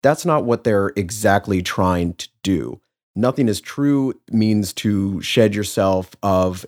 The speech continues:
any kind of, uh, reality that is set by others. You are the architect of your own destiny and of your own,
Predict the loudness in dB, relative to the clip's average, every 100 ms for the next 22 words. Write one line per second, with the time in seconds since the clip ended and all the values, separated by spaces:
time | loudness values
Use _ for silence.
0 | -2 0 0 -2 -2 -2 -2 -2 -6 -10
1 | _ _ _ -4 0 0 0 -2 0 2
2 | 2 0 0 0 0 0 -2 -2 0 0
3 | 0 -2 -2 -6 -8 -10 -4 0 2 2
4 | 0 0 2 2 -2 -4 -6 -6 -6 -4
5 | -4 -4 -6 -8 -2 0 0 -2 -2 -2
6 | -2 -6 -6 -6 -6 -6 -8 -8 -6 -6
7 | -4 -4 -2 -2 -2 -4